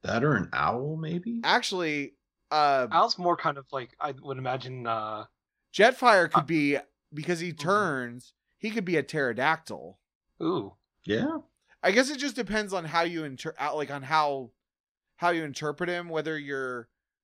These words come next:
Speaker 2: going for, um, <coughs> sorry.
Speaker 3: Bless you.
Speaker 1: Zoom tank.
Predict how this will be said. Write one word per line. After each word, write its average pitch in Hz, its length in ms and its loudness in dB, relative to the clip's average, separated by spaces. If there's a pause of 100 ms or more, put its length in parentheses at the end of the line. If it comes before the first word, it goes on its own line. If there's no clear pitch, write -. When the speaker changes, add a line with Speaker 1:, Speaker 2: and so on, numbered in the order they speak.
(120)
Speaker 2:
going 156 400 -6
for, 131 840 -4 (440)
um, 113 480 -6 (360)
<coughs> - 40 6 (1200)
sorry. 104 360 -12 (100)
Speaker 3:
Bless 120 180 -4
you. 101 80 -6
Speaker 1:
Zoom 156 100 -4
tank. - 220 -6